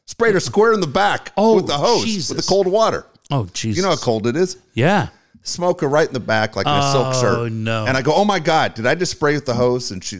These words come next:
Speaker 1: "It's okay. It's okay." <laughs> And her, her husband walks out
Speaker 2: Oh, no.
Speaker 1: and said, I go, "Oh, my God, I just sprayed your wife <laughs> down with the hose." "It's okay." He said, "Super nice
Speaker 2: Oh,
Speaker 1: guy."
Speaker 2: boy. Do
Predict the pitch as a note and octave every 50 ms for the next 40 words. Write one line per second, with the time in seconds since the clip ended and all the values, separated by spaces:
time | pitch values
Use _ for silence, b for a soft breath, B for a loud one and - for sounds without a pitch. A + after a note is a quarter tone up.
0 | - - - B2+ C#3 - D3 B2+ - - A2 G#2+ A#2 - - - - - D#3 C3+
1 | B2+ A#2 A2+ A2+ A2+ D#2+ B2 B2 A#2+ - - E3+ D3+ A#3+ D#3+ C3 A2+ G2+ G2 G2+
2 | G2+ - - G2+ G2+ A2 - - b b b b - B2 A2 G2+ F#2+ F#2 C3 C3
3 | A#2+ A2+ - - B2+ A#2 A2+ A2 A2 - - A2+ C3 C#3 D3+ F3 F3+ - F3 D3
4 | C3 A#2+ A2 B2 - - - B2+ A#2+ G#2+ A2 A2 G#2 A2 G#2+ - - - - B2+
5 | B2 D#3 - C#3+ C3+ G#2+ - G2+ F2 G2+ F#2+ E2+ D2 - - - _ _ - -
6 | - - A#2 G2 - - - - _ _ _ _ - - - - - - G2 F#2+
7 | - - F#3+ F#3 - - A2+ G#2+ - - B2 A2+ - A#2 A2 - C2+ D2 - -
8 | - G#2+ G2 F#2 -